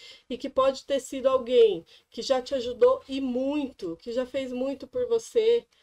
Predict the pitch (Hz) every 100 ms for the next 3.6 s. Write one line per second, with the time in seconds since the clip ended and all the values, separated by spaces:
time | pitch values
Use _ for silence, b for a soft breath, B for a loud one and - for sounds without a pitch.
0 | b b b - 226 247 277 277 269 269
1 | 240 233 269 269 254 240 302 - 269 247
2 | 247 247 240 - 240 330 - 220 - 233
3 | 233 220 214 214 254 240